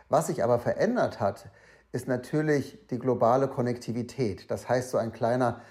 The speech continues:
Erreger, der in einem Dorf irgendwo auf die Menschen überspringt,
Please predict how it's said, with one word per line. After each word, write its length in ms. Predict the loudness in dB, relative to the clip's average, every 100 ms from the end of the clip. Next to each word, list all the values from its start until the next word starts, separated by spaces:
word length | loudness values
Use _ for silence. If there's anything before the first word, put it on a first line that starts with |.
| -20 _ -4
Erreger, 640 | -2 2 2 4 4 6
der 300 | 6 6 4
in 60 | 2
einem 180 | 0
Dorf 340 | 2 4 2 0
irgendwo 320 | -2 0 0
auf 140 | -2
die 80 | -2
Menschen 360 | -2 -2 -2 -4
überspringt, 680 | 0 0 0 -2 -2 -4